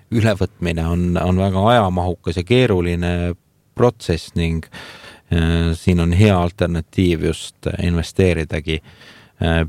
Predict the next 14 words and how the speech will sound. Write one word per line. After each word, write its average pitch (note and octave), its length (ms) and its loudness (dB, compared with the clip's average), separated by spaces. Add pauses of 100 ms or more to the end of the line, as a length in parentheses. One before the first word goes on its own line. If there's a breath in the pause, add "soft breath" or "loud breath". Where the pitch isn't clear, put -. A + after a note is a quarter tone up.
börsile F#2+ 560 2
ja - 160 -8
ta D#2 180 -4 (200)
selles E2+ 260 -2
artiklis - 640 -4
tõi E2+ 200 0
ka E2 120 -2
välja E2 680 0
kolm, E2+ 580 -2 (200)
mm, E2+ 300 -4
suurt F#2+ 260 2
plussi, D3+ 460 0
mm, F2 680 -2
mis F2 200 -2